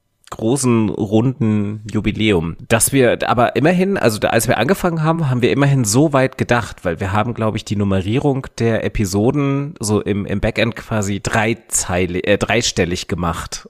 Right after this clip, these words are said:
Also so, weil wir dachten, ja, hundert könnte vielleicht eventuell, wenn wir dranbleiben, passen. Also noch haben wir kein Problem. Neunhundertneunundneunzig müssen wir dann mal gucken, was dann danach passiert.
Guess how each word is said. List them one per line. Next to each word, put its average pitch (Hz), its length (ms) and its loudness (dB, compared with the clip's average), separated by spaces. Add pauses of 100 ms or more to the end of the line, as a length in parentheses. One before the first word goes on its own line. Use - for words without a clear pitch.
Also 92 180 -4
so, 90 220 -4
weil 95 120 0
wir 92 60 -2
dachten, 92 240 -6
ja, 87 400 0 (560)
hundert 104 540 0
könnte 107 500 2
vielleicht 98 600 0
eventuell, 101 580 2
wenn 92 140 2
wir 92 100 0
dranbleiben, 90 800 -2
passen. 87 520 -4 (500)
Also 95 220 -2
noch 127 120 2
haben 170 120 0
wir - 60 -6
kein 120 240 0
Problem. - 460 -6
Neunhundertneunundneunzig 113 1200 2
müssen 117 220 -6
wir 101 40 -6
dann 90 140 -8
mal 90 120 -6
gucken, - 340 -14 (160)
was 101 180 -10
dann 82 240 -6 (100)
danach 80 480 -6
passiert. 80 440 -8